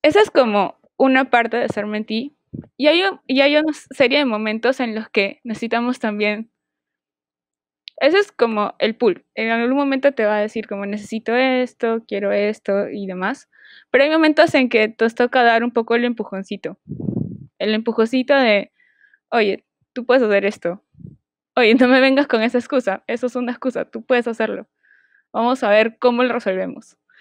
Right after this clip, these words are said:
Entonces, para eso necesitamos, eh, empoderar, tratar de motivar y inspirarlas de alguna manera.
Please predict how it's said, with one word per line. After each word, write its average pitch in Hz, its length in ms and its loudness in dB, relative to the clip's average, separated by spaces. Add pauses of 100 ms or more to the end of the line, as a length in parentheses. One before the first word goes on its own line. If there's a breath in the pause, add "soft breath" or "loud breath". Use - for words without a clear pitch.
(1000 soft breath)
Entonces, 254 400 2 (100)
para 254 200 4
eso 277 140 0
necesitamos, 247 600 -2
eh, 214 220 -6
empoderar, 226 840 2
tratar 214 340 -4
de 233 100 -4
motivar 208 500 -2
y 220 100 -8
inspirarlas 220 680 0
de 226 60 -10
alguna 190 280 -8
manera. 190 380 -14